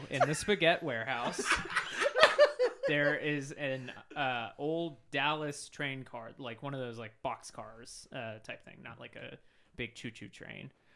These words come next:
Um, and apparently that spaghetti, uh, spaghetti warehouse, uh, shut down. <laughs> And there's, like, a whole, like, they're trying to rescue that streetcar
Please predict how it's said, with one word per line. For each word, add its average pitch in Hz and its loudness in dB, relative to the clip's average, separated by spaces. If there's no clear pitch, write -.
Um, 107 -6
and 117 -4
apparently 175 -4
that 135 -2
spaghetti, 123 -8
uh, 135 -10
spaghetti 117 -6
warehouse, 127 -4
uh, 110 -6
shut 147 -2
down. 190 -6
<laughs> - -20
And 139 0
there's, 147 0
like, 156 -4
a 131 0
whole, 151 0
like, 123 -2
they're 135 -2
trying 131 -4
to 113 -2
rescue 117 -4
that 113 -2
streetcar 113 -6